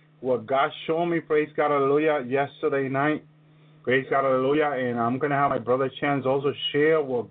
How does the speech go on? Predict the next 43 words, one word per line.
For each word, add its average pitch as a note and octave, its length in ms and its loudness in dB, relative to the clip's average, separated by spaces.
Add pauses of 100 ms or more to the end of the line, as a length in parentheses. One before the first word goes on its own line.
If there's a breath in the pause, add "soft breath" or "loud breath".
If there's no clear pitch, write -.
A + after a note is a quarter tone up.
God, D3 560 0 (500 soft breath)
praise B2+ 300 -2
God, C#3 140 2
hallelujah, C3+ 520 0
had, B2 240 0
um, A2 380 -2 (180)
revealed C3+ 480 0
also D3+ 360 0
to C3+ 180 -10
him D3 360 0
through, A#2+ 300 -4
uh, A#2+ 300 0
dreams D3 460 -2
he C#3+ 180 -4
had. B2 220 2 (420 soft breath)
He C3 80 0
had D3+ 180 2
a C#3 80 0
dream, C#3+ 480 0
hallelujah, B2+ 640 0 (400 soft breath)
about A#2+ 260 0
the A#2+ 100 0
things C#3 320 -2
that, B2+ 300 2
that A#2+ 120 0
are, A#2 160 -2
that A#2+ 200 -2
are A#2+ 120 -2
gonna A#2+ 300 -6
come D3 260 -2
very C3+ 280 0 (160)
soon, D#3 200 0
hallelujah. A#2+ 580 0 (540 soft breath)
And B2 140 0
we're D3+ 140 2
gonna F3 160 0
be D3+ 120 -4
talking D#3+ 280 0
about C#3+ 240 -6
these C#3+ 140 -6 (100)
things D3 320 -4
tonight, C#3+ 320 -4
hallelujah. A#2+ 560 0